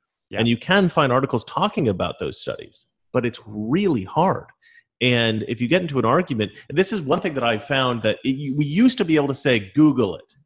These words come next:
Speaker 2: You know what? Let, we're in an argument. Let's Google it.
Speaker 1: Yeah.
Speaker 2: We can't really do that anymore.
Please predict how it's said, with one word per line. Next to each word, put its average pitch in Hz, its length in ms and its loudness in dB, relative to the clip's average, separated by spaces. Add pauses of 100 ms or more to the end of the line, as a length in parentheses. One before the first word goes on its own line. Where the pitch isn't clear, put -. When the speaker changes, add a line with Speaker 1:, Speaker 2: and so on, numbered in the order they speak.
Speaker 2:
You 139 120 -4
know 190 140 4
what? 196 220 2
Let, 160 220 -4
we're 165 100 2
in 180 60 4
an 175 60 4
argument. 175 400 2
Let's 135 220 -2
Google 120 380 -4
it. - 140 -20 (420)
Speaker 1:
Yeah. 104 200 -8 (180)
Speaker 2:
We 190 100 0
can't 214 300 0
really 185 180 4
do 196 240 6
that 262 160 8
anymore. 90 520 -2